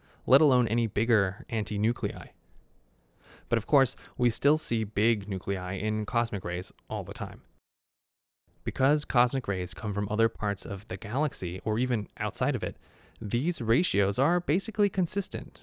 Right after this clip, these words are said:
with our typical assumption that all observed antimatter is secondary. That is, it is created through the collision or decay of so-called normal matter.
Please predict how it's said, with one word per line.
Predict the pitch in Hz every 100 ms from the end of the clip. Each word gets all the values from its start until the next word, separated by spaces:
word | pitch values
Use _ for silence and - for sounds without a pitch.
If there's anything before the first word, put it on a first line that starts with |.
| -
with | 117 127
our | 131 127
typical | - 175 180 117
assumption | 101 95 98 101 107 107
that | 117 -
all | 113 123 160
observed | 151 - 110 98 110 -
antimatter | 113 120 139 101 92 107 -
is | 117 113 123
secondary. | - - - - 113 95 - - - _ _ _
That | 131
is, | 135 120 - _ -
it | 135
is | 139
created | - 123 135 170 90 92 135 - _ _
through | - 120
the | 120
collision | - 120 147 143 143 156
or | 113 113 123
decay | 123 143 120 104
of | 107
so-called | - 127 - 101 101 -
normal | 117 135 170 143 98 104
matter. | - 107 - -